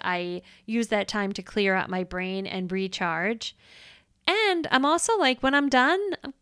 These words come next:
I'm a little proud of myself. I'm always like, "Look at you, Jen, exercising when you don't want to." You think I'm joking? <laughs> I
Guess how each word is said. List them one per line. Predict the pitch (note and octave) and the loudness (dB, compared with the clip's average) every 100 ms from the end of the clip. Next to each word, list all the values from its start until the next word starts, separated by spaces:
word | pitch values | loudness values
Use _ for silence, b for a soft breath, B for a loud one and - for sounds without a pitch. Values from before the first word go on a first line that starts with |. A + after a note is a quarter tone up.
| _ _ - | _ _ -10
I'm | G4+ | -2
a | |
little | A4+ B4 B4 | 2 4 4
proud | G#4+ B4+ B4 | 4 6 4
of | |
myself. | D4+ - G#3+ F#3 - | 2 4 4 4 0
I'm | C4 | 2
always | D4 D#4+ D#4+ | 4 2 0
like, | D#4+ D#4+ - - | -2 -2 -10 -14
"Look | A#4+ | -14
at | - - | -10 -2
you, | B3+ F#3+ | 0 -2
Jen, | - G#3+ F#3 F#3+ A3 D4 D#4 b b _ | -2 2 6 4 4 0 -2 b b _
exercising | A3 A3+ B3 A#3 A#3 G#3+ G#3+ G#3+ | 2 4 0 2 4 4 2 0
when | G#3+ | 2
you | G#3 | 4
don't | G#3 G3 | 4 4
want | F#3+ G3 G#3+ | 2 2 2
to." | D4+ D#4 E4 - b b b b b | 2 2 0 -6 b b b b b
You | B3 | -4
think | B3+ D#4+ D4+ | -2 0 0
I'm | B3 | -2
joking? | A#3 B3 - A#3+ | 0 0 6 8
<laughs> | |
I | C4 | 8